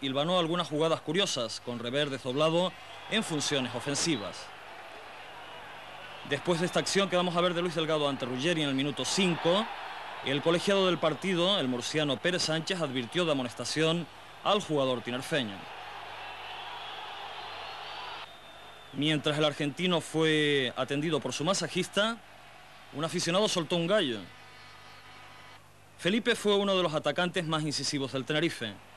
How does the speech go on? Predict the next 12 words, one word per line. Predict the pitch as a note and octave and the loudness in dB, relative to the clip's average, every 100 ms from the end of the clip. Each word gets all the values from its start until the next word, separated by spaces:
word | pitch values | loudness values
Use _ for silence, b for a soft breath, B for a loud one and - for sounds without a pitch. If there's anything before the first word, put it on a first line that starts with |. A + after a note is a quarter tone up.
| - - - | -20 -18 -8
Su | C3 | -2
centro | E3 D#3 D3 | 0 2 4
va | D#3+ | 4
para | C#3+ B2+ | 4 4
Rommel | D#3+ F#3 G#3 G#3 - | 4 4 4 0 -2
y | D#3+ G#3 | 0 2
el | D3+ | 2
remate | C#3+ D#3+ E3+ G3+ G#3+ - - | 4 2 4 2 2 -4 -6
final | C#3 D#3 F#3+ F#3+ - | 0 2 4 2 -2
es | F3+ - - | -2 -2 -4
de | D3 | 0
Luis. | F3+ E3 G2+ - | 2 2 0 -6